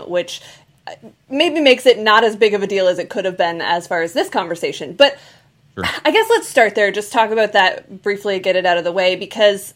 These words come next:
Speaker 1: a lot of people are asking me, right, "What is your take on Addison Russell? What do Cubs fans feel about the Addison Russell situation?" And I, I feel like it's complicated and layered and a little messy to try to, to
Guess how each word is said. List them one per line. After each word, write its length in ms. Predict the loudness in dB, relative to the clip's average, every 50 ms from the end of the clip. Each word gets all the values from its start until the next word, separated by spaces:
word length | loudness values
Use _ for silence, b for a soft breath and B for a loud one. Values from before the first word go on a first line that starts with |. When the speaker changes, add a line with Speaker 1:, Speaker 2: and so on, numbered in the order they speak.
| _ _
Speaker 1:
a 100 | -2 2
lot 220 | 4 4 4 4
of 40 | 4
people 220 | 0 -2 -2 2 2
are 80 | 4
asking 460 | 4 2 0 -2 -4 -6 -6 -4 -4
me, 280 | -2 -2 -2 -2 -4 -4
right, 240 | -2 -2 -2 -2 -2
"What 220 | 0 2 4 4
is 160 | 4 0 -2
your 120 | -4 -6 -4
take 220 | -4 -6 -4 -4
on 120 | -4 -4 -2
Addison 320 | -2 -4 -4 -4 -6 -2
Russell? 420 | -2 -2 0 0 -2 -2 -2 -2
What 140 | -4 -2 -2
do 100 | -2 -4
Cubs 320 | -6 -2 -2 -2 -2 0 -2
fans 300 | 0 0 0 -2 -4 -4
feel 260 | -2 0 0 2 2
about 220 | 0 0 -2 0
the 100 | 0 0
Addison 320 | 0 0 -2 -2 -6 -4 -2
Russell 320 | -2 -2 0 -2 -6 -6
situation?" 560 | -6 -8 -8 -6 -6 -6 -6 -6 -8 -10 -10 -6
And 160 | -4 0 0
I, 120 | 0 0 0
I 60 | -4 -6
feel 200 | -4 -4 -2 0
like 160 | 0 2 0
it's 220 | -2 -2 -2 -10 B B B B B B B B _ _ _ _ _
complicated 680 | -10 -4 -2 -2 -2 -2 -4 -2 -2 0 2 2 2 2
and 440 | 0 -2 -4 -6 -6 -6 -8 -10 -12 -12
layered 460 | -4 0 0 2 2 2 0 0 -2
and 200 | -4 -6 -4 -6
a 40 | -4
little 220 | -4 -2 -4 -2
messy 400 | -2 -2 -4 -4 -4 -6 -8 -8 -8
to 140 | -8 -10 -10
try 240 | -6 -2 -2 0
to, 260 | 2 2 2 0 -2 b b b b b b _
to 180 | -8 -8 -8 -8